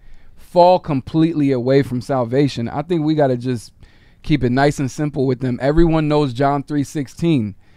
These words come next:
"For God so loved the world that he gave his only son, that whoever believes in him should not perish but have eternal life." And I don't think that can be stressed enough, because if I'm given superpowers, right, they become part of me. It's,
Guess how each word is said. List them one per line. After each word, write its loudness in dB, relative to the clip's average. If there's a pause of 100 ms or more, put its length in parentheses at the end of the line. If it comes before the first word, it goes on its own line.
(100)
"For -2
God 4
so -2
loved 4
the 0
world 4
that 4
he 2
gave 2
his 0
only 0
son, 0 (300)
that 2
whoever 4
believes 2
in 2
him 0
should -6
not -2
perish 2
but 2
have 0 (340)
eternal 2
life." 0
And -4
I 0
don't -2
think -2
that 2
can -2
be 0
stressed -6
enough, 0
because 0 (460)
if -8
I'm 0
given 2 (240)
superpowers, 0
right, 2
they 2
become 0
part 2
of -4
me. 0
It's, -4